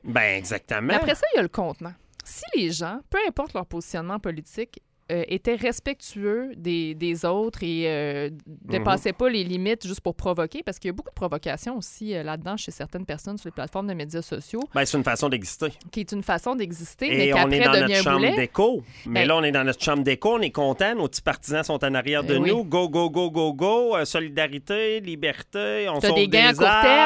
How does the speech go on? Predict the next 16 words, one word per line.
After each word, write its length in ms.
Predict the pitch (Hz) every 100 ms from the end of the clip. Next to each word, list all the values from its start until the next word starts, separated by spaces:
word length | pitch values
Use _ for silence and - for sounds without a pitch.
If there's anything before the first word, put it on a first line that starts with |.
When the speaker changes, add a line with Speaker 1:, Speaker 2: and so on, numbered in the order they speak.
| 294
Speaker 1:
arbres. 200 | 202 180 - 180
Speaker 2:
mais 80 |
à 80 | 175
long 180 | 185 185
terme, 220 | 262 302
des 120 | 285 220
fois, 180 | 262 -
c'est, 180 | -
Speaker 1:
Mais 120 | 180 143
à 60 |
Speaker 2:
c'est 60 | 147
Speaker 1:
long 140 | 151 147
Speaker 2:
moins 100 | 269
Speaker 1:
terme, 320 | 214 269 277
Speaker 2:
drôle. 160 | 277 453
Speaker 1:
oups ! 340 | - - -